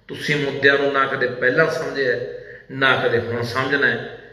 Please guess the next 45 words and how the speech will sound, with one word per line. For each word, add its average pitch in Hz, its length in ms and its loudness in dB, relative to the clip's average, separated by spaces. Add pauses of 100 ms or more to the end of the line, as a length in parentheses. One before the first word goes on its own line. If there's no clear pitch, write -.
(200)
ਤੁਸੀਂ 170 260 4
ਸਿਰਫ 180 300 4
ਤੇ 156 300 0
ਸਿਰਫ, - 440 -4
ਸਿਰਫ 135 320 -4
ਤੇ 123 100 -6
ਸਿਰਫ - 420 -6 (560)
ਮੌਕੇ 160 520 6
ਤੇ 156 160 4
ਹਾਲਾਤ 131 400 2
ਦੇਖਦੇ 127 340 0
ਹੋ, 123 220 -4 (580)
ਧੜੇ 143 320 6
ਤੁਹਾਨੂੰ 139 400 -2
ਪਿਆਰੇ 135 380 4
ਹੋ 127 100 0
ਜਾਂਦੇ 120 480 2
ਆ, 117 320 0 (920)
ਆਪਣੇ 147 340 4
ਹਿੱਤ 151 180 4
ਤੁਹਾਨੂੰ 151 400 2
ਪਿਆਰੇ 127 340 6
ਹੋ 117 100 0
ਜਾਂਦੇ 117 320 2
ਆ, 117 60 4
ਲਾਲ 135 480 2
ਤੁਹਾਡੇ 139 240 2
ਅੱਗੇ 127 260 2
ਆ 127 80 4
ਜਾਂਦੇ 120 360 2
ਆ। 120 260 0 (260)
ਤੁਸੀਂ 151 180 -4
ਨਾ 147 100 4
ਪਾਣੀ 147 460 2
ਦੀ 151 200 0
ਗੱਲ, 127 280 4
ਨਾ 127 160 2
ਕਿਸੇ 123 380 -2
ਕਿਸਾਨੀ 135 640 -2
ਦੀ 139 200 -2
ਗੱਲ, 123 220 2
ਨਾ 120 140 0
ਮਜ਼ਦੂਰਾਂ 120 560 -2
ਦੀ 131 160 -2
ਗੱਲ, 120 380 0